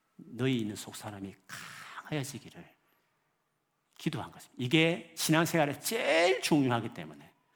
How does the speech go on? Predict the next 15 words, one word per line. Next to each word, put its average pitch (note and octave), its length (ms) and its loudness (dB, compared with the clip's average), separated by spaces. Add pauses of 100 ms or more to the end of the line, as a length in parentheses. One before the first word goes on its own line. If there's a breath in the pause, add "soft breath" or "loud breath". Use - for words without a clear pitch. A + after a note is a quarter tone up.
(120)
우리 E3+ 340 4
관리에 A2 360 -2
있어서 F2+ 220 -12
제일 - 300 0
중요하기 F#2 460 0
때문에 E2 400 -14 (600 soft breath)
바울은 C#3 320 4
우리 E3 180 6
자신을 A3 440 6
위한 B2 280 4
기도를 C3+ 400 2
시작하면서 B2 580 0
이걸 F3 300 6
제일 E3 420 4
먼저 C#3+ 460 0